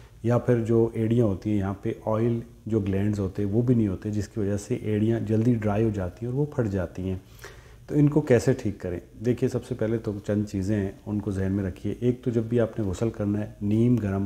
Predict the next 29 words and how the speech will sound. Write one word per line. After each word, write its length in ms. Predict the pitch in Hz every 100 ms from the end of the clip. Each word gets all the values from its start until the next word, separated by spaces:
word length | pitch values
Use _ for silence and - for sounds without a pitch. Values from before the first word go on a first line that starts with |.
| 95
पानी 220 | 90 95
से 120 | 98
करना 280 | 98 92 98
है, 60 | -
बहुत 220 | 92 104
ज़्यादा 220 | 104 104 98
गर्म 200 | 98 101
नहीं 140 | 107
होना 180 | 101 95
चाहिए 300 | 95 90 92 98
पानी। 260 | 92 95 104 - - - - - -
दूसरी 440 | 104 120 123 147 143
चीज़ 300 | 117 113 113
जो 120 | 110
है, 160 | 101 101
अपने, 560 | 98 95 - 101 101 95 - -
जब 140 | 98
भी 120 | 110
आपने 260 | 101 92 104
नहाना 340 | 95 85 92 104
है, 120 | 101
नहाने 360 | 95 92 101
के 120 | 104 101
बाद 260 | 92 98
अपनी 240 | 101 - 104 110
एड़ियों 360 | 107 110 120
को 200 | 113 104
एक 180 | 104 -
प्लेन 360 | 110 113 113